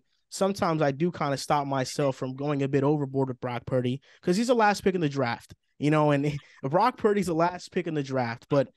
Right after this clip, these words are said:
when people start talking about him like he's the second coming of all-time greats, then there has to be a line, and there has to kinda be like, okay, you know, this is kinda getting out of hand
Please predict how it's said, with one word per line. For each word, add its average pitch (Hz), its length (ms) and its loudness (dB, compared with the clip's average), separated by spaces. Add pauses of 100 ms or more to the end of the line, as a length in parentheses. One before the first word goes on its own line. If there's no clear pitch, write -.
(320)
when 165 180 0
people 269 360 0
start 208 360 -4
talking 202 420 -2
about 143 320 2
him 143 220 0
like 139 180 0
he's 185 280 -6
the 185 120 -6
second 170 460 -4
coming 151 400 -4
of 139 360 -2 (300)
all-time 170 720 -2
greats, 143 560 -2 (440)
then 190 280 -2
there 180 160 -2
has 165 280 -6
to 165 100 -6
be 156 160 -4
a 147 60 0
line, 135 360 -2
and 127 80 -4
there 127 80 -4
has 139 260 -4
to - 80 -12
kinda 131 300 -6
be 135 180 -4
like, 123 300 -4
okay, 123 500 -6 (340)
you 143 140 -2
know, 135 160 4
this 151 240 -2
is 151 100 -6
kinda 143 280 -4
getting 139 480 -2
out 139 180 -2
of 123 100 -4
hand 120 380 -4